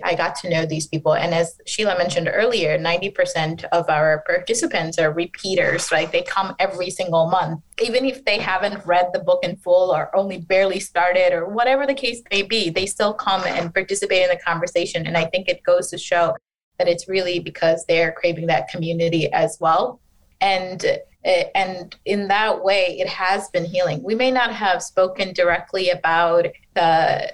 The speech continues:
hate that, and the discrimination against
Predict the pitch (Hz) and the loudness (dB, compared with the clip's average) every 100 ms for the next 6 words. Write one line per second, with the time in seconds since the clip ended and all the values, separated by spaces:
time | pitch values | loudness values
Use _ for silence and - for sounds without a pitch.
0 | - - - - 180 202 - 180 - 175 | -12 -14 -14 -6 -4 -4 -4 -2 -2 -2
1 | 175 170 170 165 165 175 - 175 170 165 | -2 0 2 2 2 -4 -6 -6 0 0
2 | - 180 170 156 156 165 170 | 2 0 0 0 -2 -2 -4